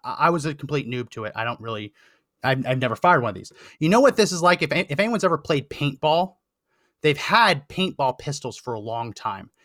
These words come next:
and they run off of these C O two canisters. These are the same C O two canisters that you might have used in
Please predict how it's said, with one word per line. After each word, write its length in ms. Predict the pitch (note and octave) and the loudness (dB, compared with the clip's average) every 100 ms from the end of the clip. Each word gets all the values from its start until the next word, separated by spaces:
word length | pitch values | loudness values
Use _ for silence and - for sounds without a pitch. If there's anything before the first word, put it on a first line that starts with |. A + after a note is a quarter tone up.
| _ - | _ -8
and 160 | C3+ | -4
they 100 | C3+ | 0
run 200 | C3+ G#3+ | 2 4
off 160 | A3 E3 | 4 2
of 100 | C3 | 0
these 280 | D#3 D#3 - | -2 -2 -2
C 200 | - E3 | -2 0
O 60 | |
two 180 | C#3+ - | 0 -4
canisters. 500 | C#3 A#2 G#2+ - - | -8 -6 -6 -10 -12
These 140 | C#3+ D3+ | -10 -8
are 40 | |
the 60 | D3 | -4
same 220 | F#3 E3 | 0 0
C 200 | C#3+ D#3 | 0 0
O 40 | |
two 160 | C#3+ C#3+ | 0 -2
canisters 480 | - C3 - C3 A2 | 0 0 0 -4 -4
that 80 | |
you 80 | B2+ | -4
might 140 | C3 B2+ | -2 -2
have 100 | A#2 | -4
used 320 | B2 A#2+ - | -6 -6 -8
in 240 | A#2 A2 | -10 -8